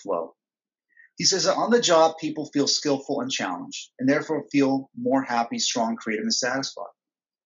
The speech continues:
In their free time, people feel that there is generally not much to do and their skills are not being used, and therefore they tend to feel more sad, weak, and dull and dissatisfied. You know, yet they'll like to work less and spend more time in leisure. So what we find is that in states of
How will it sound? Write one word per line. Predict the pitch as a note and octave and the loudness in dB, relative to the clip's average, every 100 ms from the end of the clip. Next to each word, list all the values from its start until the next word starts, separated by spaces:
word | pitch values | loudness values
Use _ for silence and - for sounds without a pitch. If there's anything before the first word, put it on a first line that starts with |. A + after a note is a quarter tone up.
| _ _ _ _ _ - | _ _ _ _ _ -4
In | |
their | D#3 | -2
free | D3 E3+ E3+ | 0 0 0
time, | E3 E3+ | 0 -2
people | C#3 D#3 D#3+ | -2 -4 -4
feel | - D#3 D3 C#3+ | -4 2 2 4
that | C3+ C3 | 2 2
there | C3+ B2+ | 0 0
is | A2+ | -4
generally | - C3+ C#3+ C#3 | 0 0 4 2
not | C3 C#3 | 2 2
much | D3 C#3 - | 0 0 -2
to | A#2 | -2
do | A2+ A2+ | 0 0
and | A2+ | 0
their | A#2+ | 0
skills | - C3+ C3 | -2 -4 -6
are | B2 | -6
not | A2+ - | -6 -8
being | A#2 B2+ | -10 -8
used, | F3+ - - - | -10 -12 -12 -4
and | A#2+ | 2
therefore | D3 E3+ - C#3 | 2 2 0 0
they | C3+ | 2
tend | C#3+ C3+ | 0 -4
to | C3+ - | -4 0
feel | C3+ | 2
more | C3 B2+ | 2 0
sad, | - A#2+ A2+ A2+ | 2 2 2 -2
weak, | A2 G#2+ | -6 -8
and | A#2+ A2 | -8 -2
dull | G2 F#2+ | -2 -2
and | - | -4
dissatisfied. | - C3 C#3+ C#3+ - - - _ _ _ _ _ - | -2 0 -2 -4 -6 -12 -14 _ _ _ _ _ -4
You | F3 F3+ | 0 0
know, | C#3+ | -2
yet | E3 F3 | 0 2
they'll | E3 D3+ | 2 2
like | D#3+ E3 | 2 2
to | D3+ | -2
work | E3 - | -2 2
less | C3+ C3 - | 2 2 0
and | - | -2
spend | - B2+ B2 | -2 -2 -2
more | B2 | -4
time | A#2+ A#2 A2+ A2+ | -2 -4 -2 -2
in | A#2 | -2
leisure. | C3+ F#3 - - | -2 -4 -8 -4
So | - D3+ | -2 0
what | E3 | 0
we | F3 | -2
find | - F#3+ A#3 A#3 | 0 2 2 2
is | E3 | 2
that | C#3+ - | 2 2
in | D3 | -2
states | E3+ - C3+ - | -2 -2 -2 -2
of | - | -8